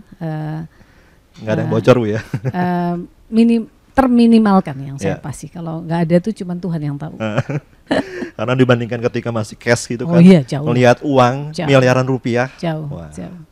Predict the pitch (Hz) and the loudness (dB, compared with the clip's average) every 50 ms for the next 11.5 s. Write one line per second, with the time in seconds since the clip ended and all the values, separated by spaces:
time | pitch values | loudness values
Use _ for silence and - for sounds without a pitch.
0 | _ _ - 180 185 190 190 180 _ _ - - 113 - - 120 - 110 117 123 | _ _ -18 -18 -18 -18 -20 -20 _ _ -8 -6 -6 -4 -4 -4 -4 -4 -4 -4
1 | 117 110 98 101 - - - 98 92 87 175 180 151 147 147 151 151 151 160 160 | -6 -6 -6 -10 -12 -12 -12 -8 -6 -4 -4 -4 -4 -4 -8 -12 -10 -10 -10 -12
2 | 170 151 147 - 160 156 - 180 185 185 - - - - - _ - 107 113 - | -12 -14 -14 -16 -16 -14 -16 -16 -18 -18 -20 -20 -20 -20 -20 _ -8 -6 -6 -4
3 | 151 151 151 156 151 - 147 139 143 139 139 143 143 139 147 143 _ _ _ _ | -4 -2 0 -2 -2 -2 -4 -8 -8 -8 -10 -10 -10 -12 -14 -14 _ _ _ _
4 | _ _ _ _ _ - 110 - 113 110 120 117 113 113 107 - 104 92 160 160 | _ _ _ _ _ -12 -8 -4 -2 -2 0 0 0 0 0 -2 -2 2 4 6
5 | 180 226 285 - _ - - - - - - - 123 117 131 127 120 117 - - | 6 6 4 2 _ -14 -14 -12 -12 -10 -6 -6 -4 -4 -4 -4 -4 -4 -4 -4
6 | 107 - - 104 98 110 - 107 101 95 - 104 98 120 123 127 123 117 107 95 | -6 -6 -4 -4 -4 -4 -4 -4 -6 -6 -6 -6 -6 -6 -6 -8 -8 -6 -6 -6
7 | 107 110 - 110 101 98 98 101 95 98 95 98 98 98 90 113 123 139 - 170 | -6 -4 -2 0 0 0 0 -4 -8 -10 -8 -6 -6 -4 -2 -2 -2 -2 -2 -2
8 | 165 160 - 151 131 117 - 117 117 131 135 131 123 117 113 110 - 113 113 107 | -6 -6 -6 -10 -12 -10 -8 -6 -6 -6 -8 -10 -10 -10 -10 -8 -4 -4 -4 -4
9 | - - 113 110 110 110 - 123 113 110 104 104 110 107 107 - 110 104 98 - | -4 -6 -8 -6 -6 -8 -8 -6 -6 -6 -6 -6 -6 -8 -8 -8 -8 -8 -8 -8
10 | 123 - - 107 104 - 110 104 98 - - 123 127 120 - 107 104 107 101 104 | -10 -8 -8 -8 -10 -8 -8 -10 -8 -8 -8 -8 -8 -8 -8 -6 -4 -4 -6 -6
11 | 98 92 98 - - 107 127 147 151 | -8 -10 -10 -6 -4 -2 -2 -2 -4